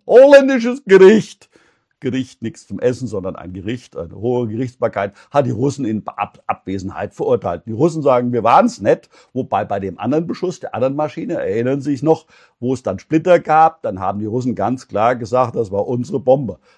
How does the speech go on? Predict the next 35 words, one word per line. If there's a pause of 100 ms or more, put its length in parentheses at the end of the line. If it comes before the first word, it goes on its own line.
(140)
Einmal
sagen
sie,
wir
waren's,
und
beim
anderen
sagen,
wir
waren's
nicht,
aber
wenn
sie
sagen,
wir
waren's
nicht,
dann
war
das
ganz
klar,
waren
sie
es
natürlich
doch,
wenn
sie
doch
bei
der
anderen,